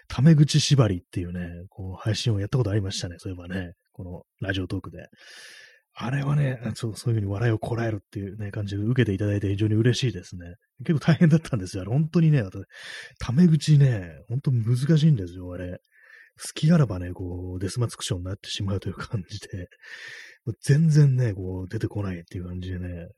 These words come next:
ほんと割となんかこう、あわあわしながら喋るというね。結構やるまではね、あんな難しいと思ってなかったんですよね。割となんかこう、普段友達とはね、あの、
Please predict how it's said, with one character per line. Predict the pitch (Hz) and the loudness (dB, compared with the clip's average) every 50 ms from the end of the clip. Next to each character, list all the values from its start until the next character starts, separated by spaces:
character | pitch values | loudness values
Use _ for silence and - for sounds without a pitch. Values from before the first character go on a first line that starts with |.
| 175 _ _ _ _ _ - | _ _ _ _ _ _ -6
ほ | 143 | -6
ん | 143 - _ - | -6 -8 _ -10
と | - - 120 | -4 -2 -2
割 | 104 - | -2 0
と | - 147 - | 0 -2 0
な | - 139 | 0 0
ん | 117 | -2
か | - - | -2 -4
こ | 98 - 104 98 95 95 - | -8 -6 -6 -6 -6 -8 -10
う、 | - - - - - - 175 147 | -12 -18 -18 -18 -16 -14 -12 -8
あ | - 110 123 139 | -4 0 2 2
わ | 120 | 2
あ | 110 92 | 2 0
わ | 87 82 | -2 -6
し | - - 98 | -8 -8 -8
な | 90 87 | -8 -8
が | 90 | -8
ら | 90 | -10
喋 | - - 98 98 | -8 -8 -6 -6
る | 92 90 - | -8 -8 -10
と | - | -14
い | 92 92 | -14 -14
う | |
ね。 | 90 87 - 98 92 87 87 - _ _ _ _ _ _ _ _ _ _ _ _ _ _ _ _ _ _ _ _ _ _ _ _ - | -14 -12 -12 -12 -12 -12 -14 -18 _ _ _ _ _ _ _ _ _ _ _ _ _ _ _ _ _ _ _ _ _ _ _ _ -2
結 | - 151 - 107 | -2 -2 -2 -2
構 | 95 104 113 | -4 -2 2
や | 113 123 | 4 6
る | 151 196 | 6 8
ま | 202 208 202 | 6 6 6
で | 165 | 4
は | 113 82 82 85 | 2 0 -2 -6
ね、 | 87 | -6
あ | 92 117 | -4 -2
ん | 151 | 2
な | 160 151 | 4 4
難 | 135 131 | 4 4
し | 127 - 147 131 | 2 0 -2 -2
い | 143 120 | -2 -6
と | 92 | -6
思 | 95 107 | -6 -6
っ | |
て | - 98 | -8 -8
な | 92 | -8
か | 95 95 | -8 -8
っ | |
た | - - | -10 -12
ん | - | -18
で | - - | -20 -20
す | - - | -16 -16
よ | 82 | -14
ね。 | 82 85 95 | -14 -14 -14
割 | 107 104 107 135 | -14 -14 -10 -4
と | - 156 | -2 0
な | 151 | 0
ん | 120 | 0
か | 101 | 0
こ | 104 107 | 0 0
う、 | |
普 | - 135 | 0 0
段 | 135 123 104 | -2 -2 0
友 | 117 113 127 | 0 0 2
達 | 135 139 - - | 2 2 0 0
と | - 143 | 0 0
は | 98 87 | 0 -2
ね、 | 92 92 | -4 -6
あ | 92 | -4
の、 | 95 95 98 | -4 -4 -6